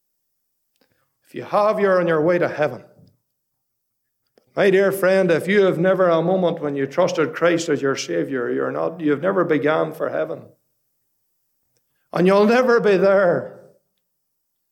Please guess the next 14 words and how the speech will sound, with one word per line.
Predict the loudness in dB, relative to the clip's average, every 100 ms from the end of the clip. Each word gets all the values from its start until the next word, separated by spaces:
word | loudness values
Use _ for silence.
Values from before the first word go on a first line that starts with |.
| _ _ _ _ _ _ _ _ _ _ _ _ _ _ _ _ _ _
unless | -6 0 2 0 0
you | 0
place | 2 0 2
your | -2 -4
trust | -2 -2 -2
in | -10
Christ. | -8 -10 -10 -16 _ _ _ _ _ _ _ _ _ _ _ _ _ _ _ _ _ _
His |
sufferings | -6 0 0 0 -2 -2 -10 -20 -20 _ _ _ _ _ _ _ _ _ _ _ _ _ _ _ _ _ _ _ _ _ _ _ _ _ _ _
was | -20 -18
finished | -4 -2 -2 -6 -16 -20
at | _ _ _ _
the |
cross. | -18 -10 -8 -10